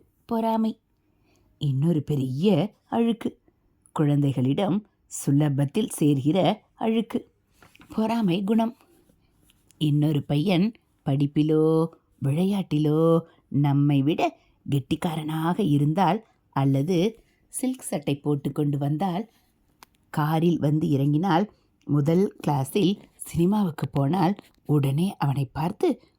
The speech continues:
பொறாமை உண்டாகி விடுகிறது. அது அழுக்கு மாதிரி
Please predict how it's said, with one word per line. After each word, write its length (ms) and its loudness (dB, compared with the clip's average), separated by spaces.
பொறாமை 460 0
உண்டாகி 460 0
விடுகிறது. 460 0
அது 280 2
அழுக்கு 400 0
மாதிரி 580 2